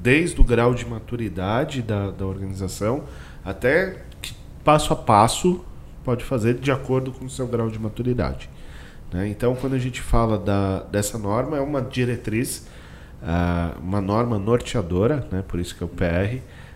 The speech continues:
ah, recomendado, de práticas recomendadas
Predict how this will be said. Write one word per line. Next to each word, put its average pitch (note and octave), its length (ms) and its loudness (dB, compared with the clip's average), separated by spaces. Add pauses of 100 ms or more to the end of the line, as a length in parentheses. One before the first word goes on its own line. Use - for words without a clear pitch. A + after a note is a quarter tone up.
(160)
ah, E2+ 240 -6
recomendado, G2 600 -2
de G2 80 -8
práticas A2 540 0
recomendadas F#2+ 880 -2